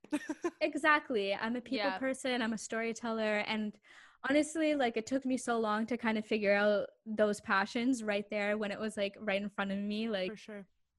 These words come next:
Speaker 2: for so long. But that's when I feel, like,
Speaker 1: Your best self.
Speaker 2: inspired. Yeah, and when I hear other people's
Speaker 3: Yeah.
Speaker 2: stories and what they've been through, love it.
Speaker 1: Love it.
Speaker 3: I,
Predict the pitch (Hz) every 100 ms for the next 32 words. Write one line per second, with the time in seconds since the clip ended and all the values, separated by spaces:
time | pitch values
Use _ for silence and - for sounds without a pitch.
0 | _ - 240 - 226 220 202 214 277 269
1 | 208 190 - _ 220 220 - 220 202 202
2 | 196 185 185 190 196 _ _ _ _ _
3 | _ _ - 240 208 202 214 208 214 214
4 | 214 - _ _ - 254 202 - 240 233
5 | 226 247 214 240 233 240 240 - - 226
6 | 220 220 220 220 202 214 226 226 220 220
7 | 226 214 214 208 202 208 220 - _ _
8 | _ _ _ _ - 214 - - - _
9 | _ _ _ _ _ _ _ 196 185 233
10 | 311 - _ 220 240 277